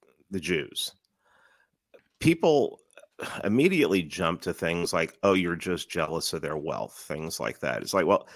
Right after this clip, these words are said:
Asians actually make more money than they do, and I'm not jealous of the Asians. So,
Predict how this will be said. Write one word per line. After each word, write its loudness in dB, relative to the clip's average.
Asians 6
actually -4
make -6
more -2
money -6
than -6
they -2
do, -4
and -4
I'm -4
not 0
jealous -2
of -8
the -4
Asians. -4
So, 0